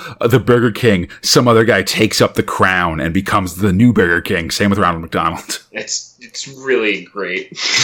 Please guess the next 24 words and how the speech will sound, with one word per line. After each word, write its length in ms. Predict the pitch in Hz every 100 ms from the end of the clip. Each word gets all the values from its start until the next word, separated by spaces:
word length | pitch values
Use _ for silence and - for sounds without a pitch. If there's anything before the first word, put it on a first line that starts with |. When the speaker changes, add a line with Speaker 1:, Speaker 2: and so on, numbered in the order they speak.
| - 160 139 - -
Speaker 1:
Um, 460 | 120 113 107 104 98 - - - _ - _ _ _ _ - 202 - - -
so 440 | - 120 104 98 - - _ _ _
the 200 | 123 101
burger, 300 | - 139 120
so 140 | -
the, 100 | 120 110
the 580 | 92 127 110 101 101 - -
giant 680 | - 123 127 104 - - -
cows 380 | - 123 123 110
are 40 |
stampeding, 760 | - 127 98 90 - 135 120 110
and 120 | 98
the, 140 | 92 -
and, 300 | 98 90 90
um, 380 | 92 87 80 - - - 113
Dredd 360 | - 113 107 104
and 100 | 101
Spikes 360 | - 98 101
get 180 | - 98
captured 600 | - 107 98 - 104 95
by 160 | 104 98
the 80 | 95
Burger 260 | 95 117
Kings. 580 | 120 135 127 139 - -